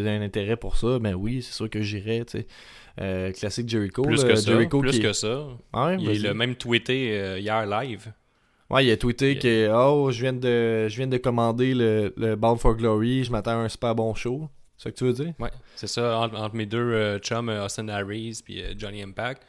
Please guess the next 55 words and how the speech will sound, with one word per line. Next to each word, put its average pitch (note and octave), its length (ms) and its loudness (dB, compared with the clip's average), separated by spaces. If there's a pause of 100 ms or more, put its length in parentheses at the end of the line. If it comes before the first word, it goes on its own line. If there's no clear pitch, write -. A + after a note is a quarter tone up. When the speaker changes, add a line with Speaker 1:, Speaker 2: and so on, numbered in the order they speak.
(380)
Speaker 2:
Ben, - 80 -14
tu - 60 -12
sais, A2+ 60 -8
il A2 100 -4
tease A2+ 220 -2
le G#2 80 0
fait A2+ 100 0
qu'il A2 80 -6
va G#2 80 2
être G2+ 120 -4
là, A2 60 -6
il G#2+ 120 -6
va, G2 100 -4
euh, F#2 520 -4
faire F#2+ 340 -8
un, - 20 -14
s'il A2 260 -8
est G#2 60 -2
pour A2 180 -2
intervenir, G#2+ 460 -2
ça G#2 80 -2
va F#2+ 100 -2
dans G2 120 -4
le F#2 160 -4
main G2 160 -8
event. F#2+ 340 -10 (540)
Speaker 1:
Ouais. G#2+ 180 -2 (240)
Speaker 2:
Donc, F#2 320 -12
euh, - 80 -10
tu - 160 -14 (720)
sais, - 100 -10
il G2 140 -4
vend G2+ 140 6
le G2+ 40 4
fait G#2+ 220 4
qu'il - 100 -8
faut A2 100 -2
écouter G2+ 220 -4
le G2 60 -10
pay-per-view G2+ 340 0
complet, G#2 400 -2
on A2+ 60 -4
sait - 120 -6
pas G#2 120 -6
quand G2+ 120 -10
il F#2+ 60 -10
va F2+ 100 -6
être G2+ 120 -12
là, G#2 160 -2
mais F#2+ 180 -4
il F#2+ 300 -8
va G2 140 -4
peut-être G#2 420 -4
être F2 180 -10
là. D#2 120 -12